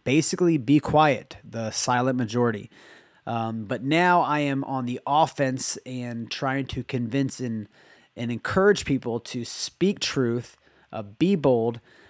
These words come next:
Um, and that's why we have four Instagram lives a week. We have two podcasts a week. And now we have our Fearless community platform where we're doing multiple live events every single week. And so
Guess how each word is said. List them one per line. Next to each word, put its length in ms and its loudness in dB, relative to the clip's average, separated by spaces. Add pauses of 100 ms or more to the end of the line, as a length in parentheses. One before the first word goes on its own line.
(220)
Um, 220 -2
and 100 0
that's 220 0
why 100 4
we 180 0
have 280 -2
four 320 -4
Instagram 500 -4
lives 300 -4
a 80 -4
week. 500 -2
We 180 -12
have 200 -12
two 320 -14
podcasts 720 -2
a 40 -6
week. 360 -6 (380)
And 120 -8
now 160 -2
we 120 -4
have 200 -4
our 120 -6
Fearless 580 -4
community 540 -6
platform 580 0
where 100 -2
we're 100 -4
doing 200 -4
multiple 640 0
live 240 0
events 460 -8
every 220 -8
single 280 -10
week. 240 -8
And 160 -6
so 280 -2